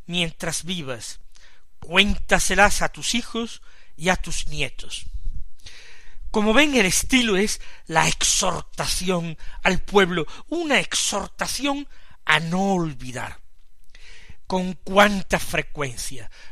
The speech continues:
los seres humanos, ya sean los antiguos israelitas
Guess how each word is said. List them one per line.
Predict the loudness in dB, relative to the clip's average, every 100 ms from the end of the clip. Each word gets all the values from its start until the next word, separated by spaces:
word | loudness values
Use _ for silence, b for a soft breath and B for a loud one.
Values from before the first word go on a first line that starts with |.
| -4
los | -2 2
seres | 4 4 4 2
humanos, | 8 10 10 4 -4
ya | 0 0
sean | 4 4 4
los | 0 -2
antiguos | -4 -4 -4 0 0 0 -4 -4 -4 b b b
israelitas | -4 -2 -2 0 0 0 -2 -4 0 0 0